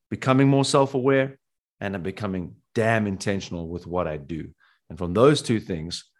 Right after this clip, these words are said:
knowing myself a little bit more and understanding my weaknesses, my strengths, and then planning to minimize my weaknesses and maximize my strengths,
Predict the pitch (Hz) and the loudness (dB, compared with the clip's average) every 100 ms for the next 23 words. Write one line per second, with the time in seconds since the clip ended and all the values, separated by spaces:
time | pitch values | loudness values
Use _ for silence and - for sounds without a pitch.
0 | _ _ 98 104 120 127 127 117 104 - | _ _ -4 2 6 6 6 4 0 0
1 | 127 123 123 117 120 110 104 113 151 185 | 0 2 0 -2 0 0 0 2 0 -2
2 | _ _ _ _ 92 98 98 - 117 117 | _ _ _ _ -6 0 2 6 6 8
3 | 113 101 95 120 123 110 104 92 87 - | 8 8 8 8 6 4 4 2 2 4
4 | 123 147 165 - _ _ _ - 92 95 | 6 6 2 -6 _ _ _ -4 0 0
5 | 87 131 165 175 110 87 - _ _ _ | 2 6 8 10 8 4 -4 _ _ _
6 | - - 104 131 123 117 101 101 123 151 | -6 0 6 8 8 6 6 6 6 6
7 | 135 - 92 95 - _ _ _ - 90 | 2 -2 -4 -6 -10 _ _ _ -4 2
8 | 107 123 - 113 101 87 82 78 - 180 | 4 4 4 6 6 4 0 -2 4 6
9 | 127 104 - | 6 2 -6